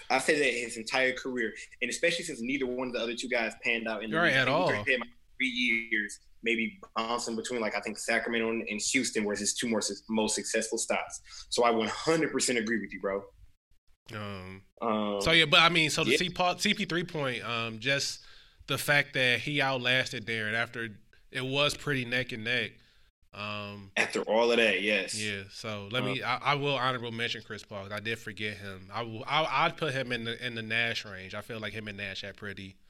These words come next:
Speaker 2: comparable careers.
Speaker 1: Okay.
Speaker 2: Just Nash, like you said,
Speaker 1: I think
Speaker 2: Na-,
Speaker 1: that
Speaker 2: Nash
Speaker 1: was
Speaker 2: has an M V P that he didn't necessarily deserve. Um, Chris Paul, maybe. I, I think I was rooting for Chris Paul the year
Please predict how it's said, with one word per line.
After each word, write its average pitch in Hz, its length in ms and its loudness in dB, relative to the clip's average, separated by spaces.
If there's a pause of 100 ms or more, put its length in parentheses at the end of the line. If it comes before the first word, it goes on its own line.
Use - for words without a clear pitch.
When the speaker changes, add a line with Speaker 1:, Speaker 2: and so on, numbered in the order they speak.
(300)
Speaker 2:
comparable 98 460 -8
careers. 92 420 -10
Speaker 1:
Okay. 147 280 4
Speaker 2:
Just - 260 -6 (460)
Nash, 107 280 0
like 135 120 2
you 123 80 -6
said, 123 260 2
Speaker 1:
I 113 60 -6
think - 60 -6
Speaker 2:
Na-, 127 60 2
Speaker 1:
that 127 240 6
Speaker 2:
Nash 135 300 6
Speaker 1:
was 143 60 4
Speaker 2:
has 123 140 0
an 123 100 -2
M 123 100 0
V 120 120 -8
P 120 260 -6
that 110 160 -4
he 107 100 -8
didn't 107 480 -8 (140)
necessarily 107 480 -8
deserve. 101 480 -8 (840)
Um, 98 560 -10 (480)
Chris 120 220 -6
Paul, 113 320 -6
maybe. 107 600 -6 (180)
I, 175 180 4
I 180 80 4
think 208 160 2
I 185 60 4
was 147 220 -4
rooting 143 160 -2
for - 100 -14
Chris 135 220 -6
Paul 113 460 -8 (300)
the 127 100 -2
year 107 840 -4